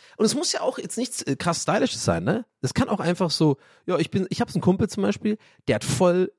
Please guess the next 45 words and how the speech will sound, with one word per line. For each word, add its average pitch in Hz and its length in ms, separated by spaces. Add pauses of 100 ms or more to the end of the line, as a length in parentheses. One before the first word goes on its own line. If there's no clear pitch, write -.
(100)
die 139 240
kleine 135 360
Garderobe 117 460
und 98 60
ich 113 80
bin 127 140
so 123 140
neidisch 110 300
auf 95 120
den. 101 180
Der 110 100
ist 139 140
so 135 80
voll, 143 240
so 123 100
wie 131 120
heißt 135 180
diese, 110 140 (160)
diese 110 280 (300)
Japanerin, 120 560
die 107 100
dieses 107 200
Buch 135 200
gemacht 110 300
hat, 98 160
so, 98 140
wo 98 80
man 98 140
alles 104 180
ausmisten 107 560
soll 87 200
irgendwie, 80 220
was 104 140
weiß 104 100
ich, 120 140 (340)
The, 104 260
The 113 60
Art 120 260
of 117 100
Tidying 120 400
Up 120 140
und 135 100
so 113 40
ein 107 80
Scheiß. 101 380